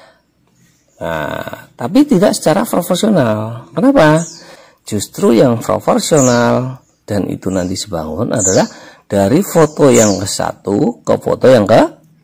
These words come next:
tiga. Kenapa? Karena foto yang ke satu ke foto yang ke tiga dari dua, ya, lebarnya dari dua menjadi empat,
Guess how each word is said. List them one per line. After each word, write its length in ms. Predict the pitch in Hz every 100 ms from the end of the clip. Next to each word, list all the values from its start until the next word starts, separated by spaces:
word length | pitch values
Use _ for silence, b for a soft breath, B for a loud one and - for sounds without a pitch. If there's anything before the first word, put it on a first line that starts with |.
| _ _ _ - -
tiga. 480 | 233 120 107 95 90
Kenapa? 560 | 160 233 139 104 - _ _ _ B B -
Karena 240 | 175 180
foto 320 | 285 247 226
yang 160 | 185 170
ke 80 | 160
satu 400 | 147 147 139 -
ke 80 | 123
foto 320 | 127 117 117
yang 240 | 110 104
ke 480 | 101 95 92 92 92 101 _ _ b b b
tiga 480 | - 254 104 82 78 - - 262 - _ B B B B B -
dari 320 | 120 120 113
dua, 400 | 117 117 107 - - _ -
ya, 240 | 104 113 - -
lebarnya 560 | 107 107 107 123 143 113
dari 80 |
dua 240 | 98 110 143
menjadi 320 | 101 92 127 285 - -
empat, 320 | - 85 76